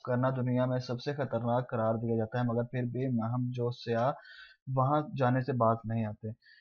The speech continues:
जो इस तरह के हैं आपने वो भी यहाँ से copy कर लेना। copy करके तो आपने इधर इसको paste करते जाना। अभी ये देखिए नीचे ये जगह का नाम आ गया है। आपने क्या करना है, ये इसको copy किया, ये आ गया,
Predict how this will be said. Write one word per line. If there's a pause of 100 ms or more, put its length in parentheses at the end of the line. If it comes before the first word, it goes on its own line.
(180)
जो
इस
तरह
के
हैं
आपने (240)
वो
भी
यहाँ
से
copy
कर
लेना।
copy
करके
तो
आपने (300)
इधर
इसको
paste
करते
जाना।
अभी
ये
देखिए
नीचे
ये
जगह
का
नाम
आ
गया
है। (500)
आपने
क्या
करना
है,
ये (220)
इसको
copy
किया, (920)
ये
आ
गया,